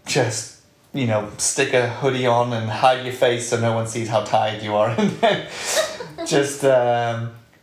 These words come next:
go to the farmer's market. And then the challenge is to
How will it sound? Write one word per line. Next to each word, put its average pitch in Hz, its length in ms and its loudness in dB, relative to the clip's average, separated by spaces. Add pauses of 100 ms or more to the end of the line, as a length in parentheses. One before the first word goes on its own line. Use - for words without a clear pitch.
(760)
go 131 480 2
to 135 140 -2
the - 20 -4
farmer's 127 340 2
market. 139 360 0
And 127 320 0
then 165 500 0 (340)
the - 80 -4
challenge 165 520 2
is 135 380 -4
to 123 320 -2